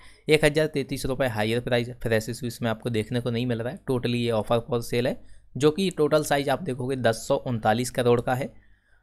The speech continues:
अगर फेस वैल्यू की बात करें, एक शेयर की फेस वैल्यू दो रुपये है और पैंतीस परसेंट एलोकेशन, यानी कि चांसेस आपके अच्छे हैं इसमें अलॉटमेंट के। लिस्टिंग एनएसई और बीएसई दोनों पर आपको देखने को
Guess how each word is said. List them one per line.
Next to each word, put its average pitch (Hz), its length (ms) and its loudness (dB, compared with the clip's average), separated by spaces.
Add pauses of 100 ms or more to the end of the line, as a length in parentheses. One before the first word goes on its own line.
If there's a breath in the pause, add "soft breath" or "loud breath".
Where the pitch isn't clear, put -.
(200)
अगर 170 200 6
फेस - 440 0
वैल्यू 160 260 4
की 160 100 -2
बात 135 180 2
करें, 143 200 -8
एक 131 220 -2
शेयर 131 180 0
की 131 120 -4
फेस 123 240 -2
वैल्यू 120 220 2
दो 113 180 0
रुपये 123 240 2
है 127 120 -4
और 123 140 -10
पैंतीस 117 300 -2
परसेंट 117 380 0
एलोकेशन, 113 440 -2
यानी 113 200 -2
कि 117 100 -6
चांसेस 139 460 -2
आपके 127 240 0
अच्छे 120 220 -4
हैं 127 40 0
इसमें 120 240 -2
अलॉटमेंट 113 600 2
के। - 160 -6 (380 soft breath)
लिस्टिंग 160 340 4
एनएसई 147 280 2
और 151 80 2
बीएसई 127 340 0
दोनों 113 240 0
पर 120 120 0
आपको 120 240 0
देखने 110 300 0
को 185 340 0